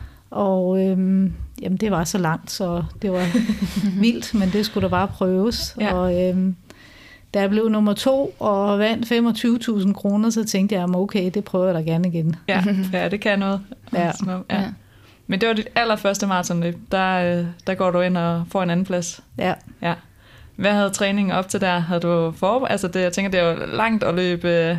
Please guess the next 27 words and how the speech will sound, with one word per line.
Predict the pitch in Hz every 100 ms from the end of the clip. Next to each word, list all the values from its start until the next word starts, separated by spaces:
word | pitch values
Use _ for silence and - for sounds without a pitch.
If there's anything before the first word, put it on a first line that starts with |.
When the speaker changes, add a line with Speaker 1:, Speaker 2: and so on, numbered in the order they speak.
| -
Speaker 2:
maraton | 202 220 - 185
i | 175
forhold | 180 180
til, | - 180 170
hvis | 170
man | 160
synes, | 160 190
tre | - 202 170
tusind | 180 175
meter | 175 165
allerede | 170 202 180
er | 160
langt. | 151 160 - - - - - - - - -
Speaker 1:
Altså, | 170 170
jeg |
Speaker 2:
Eller | 180 180
Speaker 1:
havde | 190
prøvet | 240
Speaker 2:
hvordan? | 294
Speaker 1:
at | 233
løbe | 247
tredive | - 202 190 208
kilometer | 233 220 190 196 190
til | 185 180
træning. | - 175 170 196 214 - -
Speaker 2:
Okay. | 220 190 175 170 -
Speaker 1:
Ja, | 220